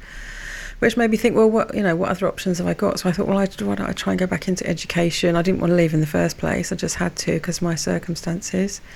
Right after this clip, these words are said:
And so I went along to the local college, which was Southwark College in London, and asked about doing A-level maths.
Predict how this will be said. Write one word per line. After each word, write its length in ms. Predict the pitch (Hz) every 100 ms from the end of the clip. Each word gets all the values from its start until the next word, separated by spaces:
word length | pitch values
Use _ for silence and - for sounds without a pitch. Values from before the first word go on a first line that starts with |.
| - - - - -
And 640 | 190 185 180 180 180 - - - - - -
so 800 | - - 190 185 185 180 185 -
I 360 | 185 175 175 180
went 280 | 185 185
along 360 | 180 185 180 175 - -
to 180 | 185
the 100 | 175
local 400 | 170 170 160 -
college, 460 | 170 - 214 214 208
which 180 | - -
was 100 | 175
Southwark 360 | - 190 -
College 340 | - 185 180 -
in 120 | 175
London, 520 | 175 175 175 175 170 - - - -
and 200 | - 180
asked 280 | - 170 -
about 220 | - 175
doing 240 | 160 175 -
A-level 380 | 170 170 170 165
maths. 500 | 165 175 - -